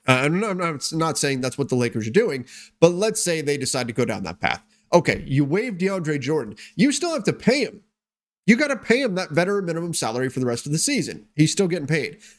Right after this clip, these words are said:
Then you go sign, in this example, say it's James Ennis.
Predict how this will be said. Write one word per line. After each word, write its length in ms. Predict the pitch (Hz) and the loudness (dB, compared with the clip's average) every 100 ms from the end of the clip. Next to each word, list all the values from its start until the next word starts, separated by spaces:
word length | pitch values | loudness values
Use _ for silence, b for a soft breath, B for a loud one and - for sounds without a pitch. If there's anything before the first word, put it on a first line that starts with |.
| _ | _
Then 300 | 135 220 302 | 4 4 2
you 140 | 262 | -2
go 200 | 185 170 | -2 -2
sign, 640 | 147 170 156 127 120 127 - _ _ _ | -2 -2 -2 -2 -2 -4 -10 _ _ _
in 140 | 131 | 2
this 180 | 117 - | 2 0
example, 380 | 120 107 104 151 | -2 -2 -2 -2
say 180 | 143 113 | -2 -2
it's 160 | 104 | -4
James 340 | - - 98 143 | -6 -2 0 0
Ennis. 400 | 220 78 - | 0 -2 -6